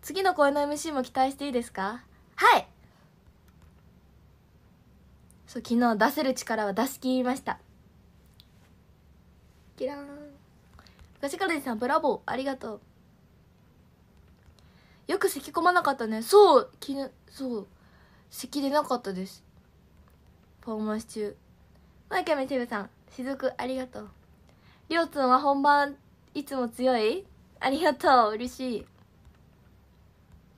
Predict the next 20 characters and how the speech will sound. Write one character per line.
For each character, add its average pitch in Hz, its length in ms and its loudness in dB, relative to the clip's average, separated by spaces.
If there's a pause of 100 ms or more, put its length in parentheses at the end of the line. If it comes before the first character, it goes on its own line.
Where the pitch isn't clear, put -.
(960)
嬉 233 200 -8
し 277 120 -4
い 254 60 -8
と 220 100 -4
い 202 80 -2
う 196 60 -8
か、 190 200 -8 (380)
そ - 180 2
う 226 40 4
で 202 100 -4
す - 100 -16
ね。 185 200 -8 (600)
本 262 220 2
番 269 240 10
強 269 300 4
い 247 60 2
の 208 80 -6
で、 190 180 -8
リ 190 180 -8
オ。 - 80 -12